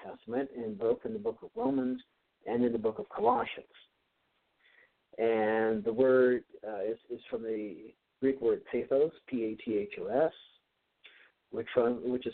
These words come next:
from the root word patho, which means to wound. Now, this word pathos literally means the diseased condition of the soul from which the lusts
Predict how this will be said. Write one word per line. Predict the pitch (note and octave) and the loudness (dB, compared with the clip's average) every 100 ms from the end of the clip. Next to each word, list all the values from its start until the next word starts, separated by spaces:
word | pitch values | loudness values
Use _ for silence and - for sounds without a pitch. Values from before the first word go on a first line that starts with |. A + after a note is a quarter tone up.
| - | -2
from | A2+ | -2
the | G#2 | 2
root | C#3 E3+ | 2 4
word | C3 B2 - - | 4 2 0 2
patho, | E3+ F3 - B1 - - _ _ _ _ | 2 2 -4 -8 -10 -18 _ _ _ _
which | - - | -18 -10
means | G3+ G#2 - - | -8 -8 -12 -2
to | C#3 | 0
wound. | C3+ D3 C#3+ B2 A2+ G#2 - _ _ _ _ _ _ _ _ _ _ _ _ _ _ _ - _ _ - | 6 6 6 2 -2 -10 -14 _ _ _ _ _ _ _ _ _ _ _ _ _ _ _ -20 _ _ 0
Now, | F3 F3+ F3+ E3+ _ _ _ _ _ _ _ _ - - C3 | 2 4 0 -4 _ _ _ _ _ _ _ _ -20 -14 -8
this | E3+ F3 | -8 -2
word | E3+ E3+ E3 D#3+ _ _ _ _ _ _ _ - | 2 4 2 -2 _ _ _ _ _ _ _ -4
pathos | D3+ - D#3+ D#3+ - | -4 2 2 2 -2
literally | D#3+ D#3+ D#3+ D#3+ | -4 -2 -4 -4
means | D#3+ D#3+ D#3+ E3 _ _ _ _ - C#3 | -6 -6 -8 -14 _ _ _ _ -16 -6
the | C3 C#3+ C#3 C3 B2+ | -2 -2 -2 -2 2
diseased | B2+ B2 C#3 E3+ F3 - | 2 2 -2 -2 -4 0
condition | D3 C3 C#3 - C#3+ | 0 4 2 2 0
of | C3 | 0
the | B2 - | -2 0
soul | B2+ B2 C#3+ D3 - | 4 6 6 2 -2
from | C3 B2+ | -4 0
which | B2+ - - A#2+ | -2 -2 -16 -4
the | A2+ | -2
lusts | A2 A2+ B2+ | 0 2 0